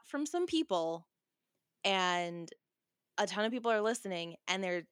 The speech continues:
that captain is clearly somebody. So I think that captain is his handler. I think he is wired, and I think that the F B I is in the van. And that's why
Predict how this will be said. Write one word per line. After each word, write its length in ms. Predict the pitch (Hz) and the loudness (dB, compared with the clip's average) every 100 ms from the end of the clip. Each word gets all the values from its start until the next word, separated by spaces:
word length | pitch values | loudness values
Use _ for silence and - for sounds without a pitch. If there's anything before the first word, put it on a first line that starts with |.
| _ - | _ 0
that 180 | 185 - | 0 2
captain 380 | 254 320 202 | 2 2 0
is 160 | 175 - | -4 -8
clearly 360 | - 269 233 214 | -4 0 0 0
somebody. 420 | 214 214 180 160 | 0 0 0 -4
So 100 | - - | -4 2
I 160 | 190 | 2
think 160 | 285 262 | 2 0
that 160 | 190 | -2
captain 420 | - 190 196 180 165 | 0 0 0 -6 -6
is 160 | 170 | -8
his 160 | 151 - | -8 -6
handler. 580 | 226 285 175 160 156 180 _ _ _ _ _ _ _ - | -2 -2 -2 -8 -12 -16 _ _ _ _ _ _ _ -8
I 80 | 185 | -6
think 140 | 160 | -6
he 220 | - 247 277 | -2 2 2
is 140 | 208 | 2
wired, 600 | 202 233 180 156 151 - _ _ _ _ _ _ _ _ _ _ _ | 4 6 4 0 -6 -12 _ _ _ _ _ _ _ _ _ _ _
and 200 | 190 190 | 0 0
I 140 | 175 175 | -2 -4
think 340 | 190 170 165 - - 175 | -6 -8 -10 -16 -20 -4
that 380 | 180 175 165 - _ _ | 0 0 -2 -6 _ _
the 120 | - | -4
F 160 | 185 185 | -4 -2
B 140 | 196 | 0
I 300 | 180 170 165 - | 0 2 -2 -4
is 140 | 170 | -8
in 80 | 160 | -8
the 60 | 156 | -10
van. 300 | 147 62 - _ _ _ _ _ _ - | -10 -12 -18 _ _ _ _ _ _ -4
And 120 | 196 | 0
that's 260 | 190 196 - | 0 -2 0
why 280 | 185 175 | 2 2